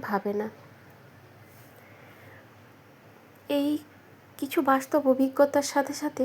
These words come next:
কথাগুলো আপনাদের সাথে শেয়ার করছি। আর আজকে কাজে মিস্ত্রি আসবে,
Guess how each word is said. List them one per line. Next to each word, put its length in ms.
কথাগুলো 440
আপনাদের 360
সাথে 280
শেয়ার 320
করছি। 380
আর 140
আজকে 400
কাজে 320
মিস্ত্রি 500
আসবে, 400